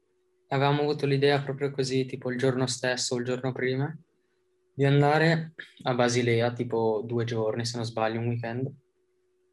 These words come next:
E, pff, abbiamo, <clears throat> guardando il sito tipo dei treni e così, abbiamo visto che c'era sto abbonamento qua, praticamente ti permetteva di viaggiare da, non mi ricordo più adesso, tipo dalle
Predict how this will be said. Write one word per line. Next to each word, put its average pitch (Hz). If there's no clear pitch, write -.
E, 147
pff, -
abbiamo, 147
<clears throat> 156
guardando 143
il 139
sito 147
tipo 139
dei 131
treni 127
e 123
così, 135
abbiamo 131
visto 135
che 135
c'era 135
sto 131
abbonamento 135
qua, 147
praticamente 139
ti 131
permetteva 123
di 120
viaggiare 127
da, 113
non 120
mi 123
ricordo 120
più 120
adesso, 113
tipo -
dalle 117